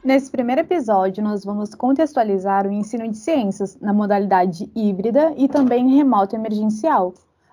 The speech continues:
Talvez algumas coisinhas a mais. A nossa primeira pauta vem com questionamento de o que que é o ensino híbrido e o remoto.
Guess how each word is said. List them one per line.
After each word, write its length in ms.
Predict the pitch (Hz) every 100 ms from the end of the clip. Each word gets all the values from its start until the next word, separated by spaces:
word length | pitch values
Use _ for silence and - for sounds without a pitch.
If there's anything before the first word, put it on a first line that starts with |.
| -
Talvez 440 | 415 349 262 254
algumas 380 | 262 254 247 262
coisinhas 420 | 269 220 214 214 226
a 40 |
mais. 460 | 220 170 180 - _ _ _ _ _
A 80 | 233
nossa 240 | 269 294 370
primeira 380 | 302 269 311
pauta 500 | 330 214 196 233 254
vem 220 | 220 240 254
com 160 | 277
questionamento 920 | 269 254 269 254 233 226 269 285 214
de 380 | 214 220 247 233 - _ _
o 100 | 269
que 240 | 269 381 427
que 160 | -
é 220 | 330 269 262
o 80 | 269
ensino 400 | 269 262 240 214
híbrido 520 | 226 262 247 208 233
e 140 | 254
o 40 | 269
remoto. 720 | 247 294 269 202 - 190 180